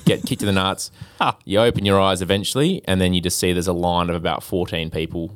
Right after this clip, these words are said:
Speaker 2: Yeah.
Speaker 1: ready to kick you in the nuts, and you just take it and take it and take it.
Speaker 2: It's like Squid Games.
Speaker 1: Yeah, pretty much. <laughs> And then, you know, that fourteenth person comes, and you're just writhing on the floor for about five to ten minutes.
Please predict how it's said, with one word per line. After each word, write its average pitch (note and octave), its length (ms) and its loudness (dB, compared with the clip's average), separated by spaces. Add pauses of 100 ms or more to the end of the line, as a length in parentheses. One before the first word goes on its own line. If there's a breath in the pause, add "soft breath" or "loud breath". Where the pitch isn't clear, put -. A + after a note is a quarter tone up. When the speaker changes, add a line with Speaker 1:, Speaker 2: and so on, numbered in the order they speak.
(100)
Speaker 2:
Yeah. G#2 140 2
Speaker 1:
ready F2+ 180 2
to E2+ 100 -8
kick E2+ 240 -10
you F2+ 80 -6
in E2+ 80 -2
the E2+ 60 -4
nuts, E2 260 -4
and F2+ 140 -4
you F2 40 -2
just E2+ 200 -4
take F2 260 -4
it E2+ 260 -4 (220)
and F#2 140 -8
take E2+ 320 -4
it A2 100 -2
and F2 100 -8
take A2 300 -4
it. D#3 40 4
Speaker 2:
It's D3+ 140 0
like E3 160 2
Squid B2+ 320 0
Games. F#2 280 -2 (120)
Speaker 1:
Yeah, G#2+ 380 4
pretty C3+ 220 4
much. B2 420 0
<laughs> F#3 180 4
And E3 100 6
then, B2+ 300 2 (400 loud breath)
you G#2 120 2
know, F#2+ 100 6
that F#2+ 200 0
fourteenth A2 420 0
person G#2+ 320 2
comes, G#2 500 0
and F#2 180 -2
you're F#2 80 0
just F2+ 160 -2
writhing F#2 380 2
on F2+ 80 -2
the F2 80 -2
floor F#2 300 0
for - 100 -6
about F2+ 160 -2
five F#2+ 240 0
to - 60 -10
ten F#2+ 200 -4
minutes. G#2 460 -4